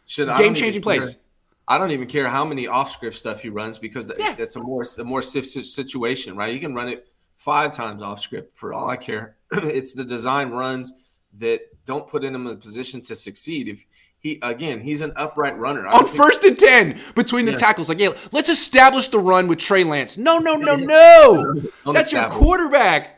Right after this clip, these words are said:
Speaker 1: Yes,
Speaker 2: And,
Speaker 1: yes.
Speaker 2: yeah, man, that's crazy. And I feel like he did that stuff with R G three too. Like, "Okay, this is my featured rusher." Like, oh, man. No,
Speaker 1: Yeah.
Speaker 2: not like that.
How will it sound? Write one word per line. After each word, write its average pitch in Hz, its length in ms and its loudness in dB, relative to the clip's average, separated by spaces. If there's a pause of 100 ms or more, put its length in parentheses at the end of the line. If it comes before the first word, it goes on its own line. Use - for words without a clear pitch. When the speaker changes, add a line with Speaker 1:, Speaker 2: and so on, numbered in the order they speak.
(180)
Speaker 1:
Yes, - 340 -18 (140)
Speaker 2:
And, 107 120 -4
Speaker 1:
yes. 185 80 -6
Speaker 2:
yeah, 147 200 0
man, 110 240 -12 (120)
that's - 180 -8
crazy. 120 260 -6
And 160 80 -4
I 165 60 -2
feel - 180 -12
like 254 100 -6
he 247 80 -8
did 180 140 -2
that 165 140 -6
stuff 156 200 -8
with 117 80 -10
R 127 140 -6
G 120 140 -12
three 117 180 -12
too. 107 180 -12
Like, 92 200 -20
"Okay, 147 240 -6
this 143 200 -8
is 151 100 -10
my 135 200 -4
featured 127 500 -12
rusher." 107 280 -12
Like, 87 180 -20 (240)
oh, 117 160 -18
man. 101 220 -20 (380)
No, 156 300 -2
Speaker 1:
Yeah. - 80 -12 (280)
Speaker 2:
not 196 260 4
like 214 160 0
that. 156 400 0